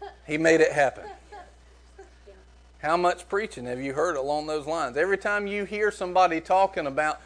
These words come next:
coming against somebody preaching about material things or abundance or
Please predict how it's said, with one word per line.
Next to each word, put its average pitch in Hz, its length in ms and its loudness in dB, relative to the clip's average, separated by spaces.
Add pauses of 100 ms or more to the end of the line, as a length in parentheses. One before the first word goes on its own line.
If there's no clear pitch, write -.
(140)
coming 190 260 2
against 180 460 -4
somebody 170 440 -2
preaching 175 560 -6 (240)
about 147 440 4
material 175 580 2
things 160 500 -4
or 135 180 4
abundance 147 680 0
or 127 200 2